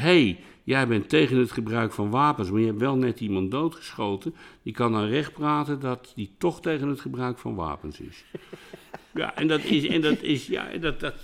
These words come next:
Speaker 1: ja, en dat kan. En Sander is er zo eentje. En er zijn er heel veel van. En Carice van Houten, die vliegt even terug uit Amerika om aan een demonstratie
Speaker 2: Op de
Speaker 1: mee te doen
Speaker 2: A twaalf te
Speaker 1: tegen,
Speaker 2: zitten.
Speaker 1: eh,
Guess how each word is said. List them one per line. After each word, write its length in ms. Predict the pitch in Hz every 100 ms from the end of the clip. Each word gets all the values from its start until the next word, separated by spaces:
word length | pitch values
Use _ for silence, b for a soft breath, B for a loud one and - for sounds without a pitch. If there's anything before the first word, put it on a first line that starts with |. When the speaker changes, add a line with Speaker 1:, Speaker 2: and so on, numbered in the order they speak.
| - -
Speaker 1:
ja, 260 | 139 143 139
en 80 |
dat 160 | 123 107
kan. 460 | - 139 233 262 B B B B B
En 300 | - 127 113
Sander 420 | - 76 95 139
is 120 | 175 175
er 80 |
zo 220 | 165 165 160
eentje. 440 | 156 143 - 101
En 160 | 131 117
er 80 | 107
zijn 280 | 95 82
er 60 | 78
heel 220 | 82 80
veel 300 | 76 82 127
van. 360 | 139 160 151 B B B B -
En 200 | 117 104
Carice 360 | 113 101 104
van 120 | - 104
Houten, 300 | 101 95 98
die 100 | 90
vliegt 280 | 101 101
even 240 | 104 98 92
terug 200 | 101 92
uit 220 | 90 85
Amerika 560 | 90 95 90 90 - 87
om 300 | 90 85 80 b b -
aan 140 | 101
een 80 | 98
demonstratie 800 | 95 90 87 - 110 127 - 107
Speaker 2:
Op 60 |
de 60 | 101
Speaker 1:
mee 80 | 95
te 100 | 120
doen 140 | 98
Speaker 2:
A 120 | 160
twaalf 20 | 180
te 60 |
Speaker 1:
tegen, 140 | 113 98
Speaker 2:
zitten. 340 | 120 101 95 101
Speaker 1:
eh, 260 | 104 104